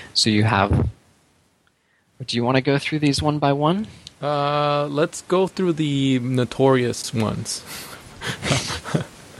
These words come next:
Speaker 2: Um, the notoriously good and the notoriously bad ones.
Speaker 1: Aha. Well, these ones, hmm, a power supply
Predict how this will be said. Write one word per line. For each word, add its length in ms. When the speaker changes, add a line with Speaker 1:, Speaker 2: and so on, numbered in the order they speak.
Speaker 2:
Um, 640
the 100
notoriously 680
good 260
and 120
the 60
notoriously 600
bad 300
ones. 320
Speaker 1:
Aha. 420
Well, 100
these 400
ones, 600
hmm, 460
a 60
power 380
supply 600